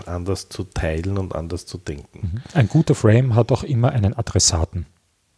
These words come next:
Speaker 2: Das heißt, da ist klar, jemand soll was tun. Das heißt, ich kann mich in diesen einbettenden Sätzen zum Beispiel an den Innenminister wenden. Das ist praktisch auf Facebook und Twitter, da kann man die ja gleich, äh, hineinnehmen, indem man sie verlinkt.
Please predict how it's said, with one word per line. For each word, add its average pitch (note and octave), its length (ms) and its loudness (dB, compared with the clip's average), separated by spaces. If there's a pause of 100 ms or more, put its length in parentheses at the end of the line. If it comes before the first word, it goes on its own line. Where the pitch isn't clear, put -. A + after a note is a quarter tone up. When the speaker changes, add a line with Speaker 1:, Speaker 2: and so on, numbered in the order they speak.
(140)
Speaker 2:
Das - 180 -6
heißt, F#2+ 360 2
da G#2+ 80 4
ist F#2+ 140 0
klar, G#2 280 2
jemand G#2 400 4
soll G2+ 260 2
was F#2+ 200 2
tun. F#2+ 300 -2 (1160)
Das - 180 0
heißt, G2 180 2
ich B2 100 -2
kann G2+ 180 2
mich G#2+ 200 0
in A#2 100 0
diesen B2 260 0
einbettenden G#2 680 2
Sätzen F#2+ 380 0
zum A2 160 -2
Beispiel G2 500 2 (680)
an G#2+ 140 2
den B2+ 120 2
Innenminister F#2+ 600 2
wenden. D#2+ 360 -6 (600)
Das - 160 2
ist - 80 0
praktisch - 400 0
auf B2 80 4
Facebook A#2 340 4
und G#2+ 140 -2
Twitter, A#2 220 2
da G#2+ 100 4
kann A2 160 0
man G2+ 100 2
die G#2+ 80 0
ja G2+ 120 4
gleich, G2 400 2
äh, G2 340 2
hineinnehmen, A2+ 640 2
indem G2+ 220 0
man G#2 80 2
sie - 120 0
verlinkt. C3+ 420 0